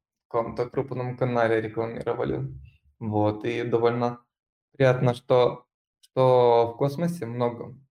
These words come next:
достаточно админов, которые просто видят и тоже что-то пишут. Вот. Думаю,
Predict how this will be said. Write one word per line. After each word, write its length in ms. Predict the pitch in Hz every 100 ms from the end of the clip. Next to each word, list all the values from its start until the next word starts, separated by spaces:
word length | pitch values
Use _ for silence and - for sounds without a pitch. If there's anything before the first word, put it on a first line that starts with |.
| -
достаточно 600 | 120 120 123 123 - 113
админов, 460 | 120 170 196 170 _ _ _ _ _
которые 520 | _ - 120 120 117 120
просто 680 | - - 151 - 123 113
видят 360 | 113 160 180 175
и 180 | 120 123
тоже 260 | - 127 143
что-то 280 | 139 127 131
пишут. 440 | 127 123 120 110 - _ _ - 107 - _
Вот. 240 | 113 113 _ _
Думаю, 680 | 127 123 123 123 120 -